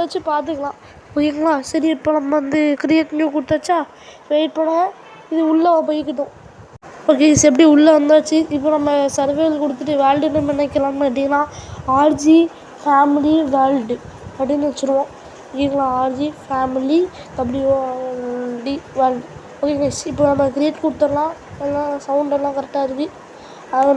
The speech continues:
நான் இ-, இது சவுண்டெல்லாம் கரெக்டாக தான் இருக்கு. இப்போது கிரியேட் கொடுத்துடலாமா? த்ரீ,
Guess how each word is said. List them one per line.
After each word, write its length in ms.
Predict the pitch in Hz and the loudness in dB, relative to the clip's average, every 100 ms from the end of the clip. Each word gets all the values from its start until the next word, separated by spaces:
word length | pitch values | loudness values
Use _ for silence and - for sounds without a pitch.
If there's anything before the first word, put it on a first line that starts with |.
| 269 | 4
நான் 200 | 269 269 262 | 4 4 4
இ-, 160 | 262 269 - - 277 294 | 2 0 -8 -12 -6 -4
இது 100 | 285 - | -2 2
சவுண்டெல்லாம் 500 | 277 294 285 285 277 | 2 2 0 -2 -4
கரெக்டாக 260 | 262 294 277 | -8 -4 -2
தான் 120 | 277 262 | 0 -2
இருக்கு. 200 | 262 370 - - - - - | -4 -8 -10 -12 -14 -12 -12
இப்போது 440 | 285 294 294 294 285 - | -10 -4 0 0 -2 -2
கிரியேட் 260 | 302 302 - | -4 -4 -4
கொடுத்துடலாமா? 500 | 277 302 302 294 294 254 - | -6 -2 -2 0 -2 -4 -6
த்ரீ, 140 | 302 | -4